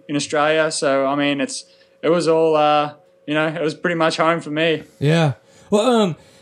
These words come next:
Speaker 2: now where in South Carolina was this race, and, uh, was it kind of, was it more of a well-known track, or was it one of the lesser ones that you guys maybe don't typically do on one of the G N C C series?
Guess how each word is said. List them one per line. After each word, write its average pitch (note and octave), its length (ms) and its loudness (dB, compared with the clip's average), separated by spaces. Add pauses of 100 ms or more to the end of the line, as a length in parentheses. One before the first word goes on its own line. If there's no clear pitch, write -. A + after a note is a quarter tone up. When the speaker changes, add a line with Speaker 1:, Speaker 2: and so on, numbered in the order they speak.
Speaker 2:
now F#3+ 120 2
where B3+ 320 2
in C#4 100 0
South A#3 300 -2
Carolina G3 400 2
was F#3 240 2
this D#3+ 180 0
race, D3+ 440 0
and, D3+ 540 0 (200)
uh, C3+ 500 -2
was D3+ 220 -2
it E3+ 140 -4
kind F#3 200 0
of, F#3 60 -2
was E3 120 2
it E3 120 0
more F#3+ 160 2
of F3+ 60 -2
a F#3 40 0
well-known G3 480 0
track, G#3 380 -2
or E3 60 -2
was D#3 180 2
it D#3 100 -4
one D#3+ 220 0
of D3+ 40 -6
the D3 80 -4
lesser D3+ 360 -2
ones C#3+ 240 -2
that C#3+ 100 0
you D3 160 -2
guys D3 220 0
maybe C#3+ 240 0
don't D3+ 200 -2
typically D3 380 -2
do C#3+ 340 2
on C3 160 -2
one C3 120 -2
of B2 40 -6
the B2 60 -4
G B2+ 220 -2
N C3+ 80 -4
C C3 120 -4
C C3+ 200 -2
series? A#2 520 -6